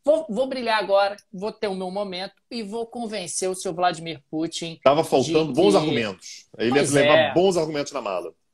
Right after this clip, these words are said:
Speaker 1: Agora, a gente tá falando de um Guterres que fez ali uma presença protocolar, quer dizer, ele não tava verdadeiramente imbuído de resolver o problema da guerra, era muito mais pra dizer, "Olha, a onu está aqui, estamos de olho,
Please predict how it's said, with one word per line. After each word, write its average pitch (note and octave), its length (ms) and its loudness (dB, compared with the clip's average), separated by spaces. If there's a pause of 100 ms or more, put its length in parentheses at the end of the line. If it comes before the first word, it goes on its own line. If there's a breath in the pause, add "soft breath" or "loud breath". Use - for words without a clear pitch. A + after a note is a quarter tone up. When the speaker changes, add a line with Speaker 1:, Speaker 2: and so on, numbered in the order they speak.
(240)
Speaker 1:
Agora, E3 640 -2
a G#3 80 -6
gente D4 220 -8
tá C4 100 -8
falando D#3 540 -8
de C#3 340 -10
um D#3 100 -10
Guterres D#3 720 2
que E4 280 -10
fez G#3 280 -6
ali E3+ 200 -4
uma A3+ 180 -6
presença D3 580 -10
protocolar, F#3 840 -4
quer C3 100 -18
dizer, C3+ 140 -16
ele C3 140 -14
não A#2 100 -12
tava C#3+ 400 0
verdadeiramente C#3+ 1120 -6
imbuído C#3 420 -6
de C3+ 240 -10 (140)
resolver C#3+ 720 -2
o C3+ 80 -2
problema C#3 360 -6
da G3 120 -2
guerra, D3+ 380 -4 (300)
era D3+ 200 -4
muito E3+ 320 -8
mais D#3+ 240 -4
pra E3+ 140 -6
dizer, E3 160 -2
"Olha, F3 280 4
a D3+ 40 -4
onu D#3+ 160 -10
está E3+ 180 -16
aqui, F#3 420 -10
estamos D#3 340 -16
de D#3 100 -8
olho, D#3+ 520 -4